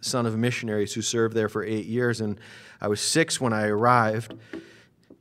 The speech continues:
thirteen when we left, and people, when people ask what my childhood was like, I said, I sometimes have said I was raised by wolves." A pretty provocative statement. Uh, but then what, what this author means is legalistic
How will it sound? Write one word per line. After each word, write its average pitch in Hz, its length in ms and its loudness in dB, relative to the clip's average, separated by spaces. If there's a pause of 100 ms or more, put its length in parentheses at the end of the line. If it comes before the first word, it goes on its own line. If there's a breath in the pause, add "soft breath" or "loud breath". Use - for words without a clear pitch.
thirteen 147 520 2
when 120 120 2
we 107 100 0
left, 120 340 2
and 110 120 -4
people, 123 340 0
when 120 380 0
people 135 340 -2
ask 127 300 0
what 123 100 -4
my 104 140 -6
childhood 127 560 0
was 95 120 -6
like, 107 280 -2
I 107 120 -2
said, 107 440 -4
I 117 80 -2
sometimes 120 480 -4
have 104 120 -6
said 110 200 0
I 110 80 2
was 101 160 -2
raised 107 280 0
by 101 120 0
wolves." 98 520 -2 (600 loud breath)
A 107 60 -10
pretty 120 200 0
provocative 98 640 -8
statement. 101 400 -8 (540 loud breath)
Uh, 113 260 4 (180)
but 127 160 0
then 143 160 2
what, 135 300 0
what 120 240 0
this 123 180 -2
author 127 380 -2
means 110 340 -2
is 101 220 -6
legalistic 117 800 0